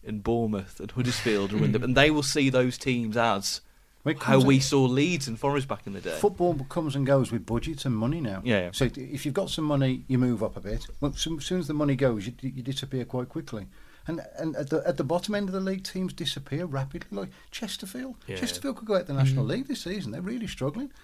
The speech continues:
Speaker 3: It's not long ago. They're playing F A Cup semi-finals. <laughs> I mean, I know they weren't a great, but I mean,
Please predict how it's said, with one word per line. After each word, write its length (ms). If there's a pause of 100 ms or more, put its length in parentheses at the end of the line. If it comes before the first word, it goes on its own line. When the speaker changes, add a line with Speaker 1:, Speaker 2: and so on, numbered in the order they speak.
Speaker 3:
It's 100
not 120
long 240
ago. 120
They're 120
playing 260
F 140
A 100
Cup 180
semi-finals. 760 (220)
<laughs> 220
I 160
mean, 200
I 80
know 140
they 100
weren't 320
a 60
great, 340
but 120
I 20
mean, 320